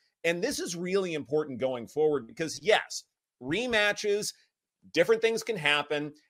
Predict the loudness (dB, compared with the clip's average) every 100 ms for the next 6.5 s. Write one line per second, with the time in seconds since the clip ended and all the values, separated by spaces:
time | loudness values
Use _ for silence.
0 | _ -2 2 2 2 -4 -4 -6 -6 -2
1 | 0 0 -2 -6 -4 -2 4 4 4 0
2 | -2 0 2 2 2 -4 -8 -8 -8 -10
3 | -4 0 0 -2 -6 -8 -6 -6 -6 -4
4 | 0 0 0 2 2 2 -2 -4 -4 0
5 | 2 2 0 -4 -6 -6 -6 -6 -8 -6
6 | -6 -4 -2 -2 -2